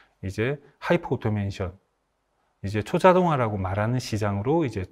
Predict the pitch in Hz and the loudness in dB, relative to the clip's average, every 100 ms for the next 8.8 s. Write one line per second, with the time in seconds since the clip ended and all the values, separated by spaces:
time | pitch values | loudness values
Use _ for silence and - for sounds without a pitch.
0 | - 104 98 - 110 - 107 110 98 104 | -6 -6 -4 -2 -2 -2 -6 -4 -4 -2
1 | 110 127 101 87 85 - - - - - | 0 -2 -4 -10 -14 -16 -20 -20 -10 4
2 | 202 226 208 160 156 - 120 120 120 113 | 6 8 6 4 2 2 0 0 0 0
3 | 98 110 104 95 95 - 170 175 156 113 | -2 -2 -4 -4 -4 2 4 6 4 2
4 | - 95 101 104 107 95 92 92 98 95 | -2 -2 0 0 0 -2 -4 -6 -6 -8
5 | _ _ - - 110 120 131 151 139 107 | _ _ -20 -4 2 4 4 4 2 0
6 | 95 156 185 185 - - _ - - 175 | 0 2 2 0 -16 -20 _ -8 0 2
7 | 175 113 92 _ - 101 95 90 90 - | 2 0 -4 _ -6 -4 -2 -4 -8 -10
8 | _ _ 165 170 - 180 185 190 | _ _ 0 0 2 4 4 2